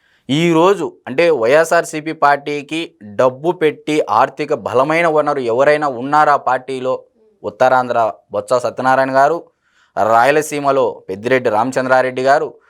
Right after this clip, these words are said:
కోస్తాంధ్రలో ఒక ముగ్గురు నలుగురు నాయకులను పెట్టడం జరిగింది. అంటే దీని బ-, ప్రకారం ఏంటంటే జగన్మోహన్ రెడ్డి గారు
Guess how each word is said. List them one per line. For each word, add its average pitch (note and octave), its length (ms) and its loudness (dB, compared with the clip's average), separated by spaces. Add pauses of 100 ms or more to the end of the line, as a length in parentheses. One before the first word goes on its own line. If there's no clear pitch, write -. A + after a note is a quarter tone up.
(140)
కోస్తాంధ్రలో C3+ 1000 0
ఒక C3 140 -4
ముగ్గురు B2 300 -8
నలుగురు G#2+ 280 -4
నాయకులను G2+ 360 -6
పెట్టడం G2 380 -8
జరిగింది. F2 400 -12 (240)
అంటే G#3 520 4
దీని D3 200 -10
బ-, C#3 120 -2
ప్రకారం D#3+ 680 0
ఏంటంటే D#3 420 -10
జగన్మోహన్ E3+ 580 -6
రెడ్డి C3+ 200 -6
గారు A#2 400 -2